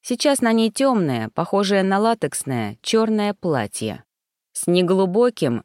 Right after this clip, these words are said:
но открытым декольте. У неё и так данные выше двойки, а здесь вообще не туда смотрю. Всматриваюсь в её лицо и не знаю, что и делать.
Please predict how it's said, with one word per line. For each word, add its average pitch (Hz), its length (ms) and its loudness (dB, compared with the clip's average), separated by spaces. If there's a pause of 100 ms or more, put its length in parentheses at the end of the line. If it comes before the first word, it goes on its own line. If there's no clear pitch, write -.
(160)
но 180 240 2
открытым 220 580 -2
декольте. 190 800 -4 (960)
У 180 120 0
неё 208 300 4
и 240 100 4
так 233 340 0
данные 139 460 2
выше 151 300 -4
двойки, 120 640 -2 (160)
а 135 160 -2
здесь 170 640 -4 (520)
вообще 190 680 0
не 143 140 2
туда 123 300 -2
смотрю. 127 640 -6 (920)
Всматриваюсь 175 920 0
в 156 60 -4
её 175 340 0
лицо 220 500 -4 (320)
и 156 120 0
не 175 160 2
знаю, 220 400 -2
что - 240 -6
и 208 160 -2
делать. 123 640 -6